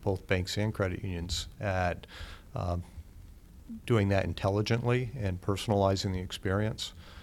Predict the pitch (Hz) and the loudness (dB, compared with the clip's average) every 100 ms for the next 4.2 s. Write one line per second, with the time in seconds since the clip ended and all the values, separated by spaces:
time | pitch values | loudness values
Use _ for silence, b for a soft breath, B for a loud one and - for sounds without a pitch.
0 | B B - 117 98 87 92 95 92 - | B B -14 -6 -4 -2 0 2 2 4
1 | 110 101 92 90 90 90 90 90 90 85 | 2 4 2 2 2 2 2 0 -2 0
2 | 92 90 87 87 110 98 - 95 90 90 | 0 2 2 0 0 -4 -2 -2 -2 -2
3 | 90 90 - 90 - 87 87 90 - 92 | -4 -6 -2 -2 0 0 0 -2 -4 -6
4 | 90 | -6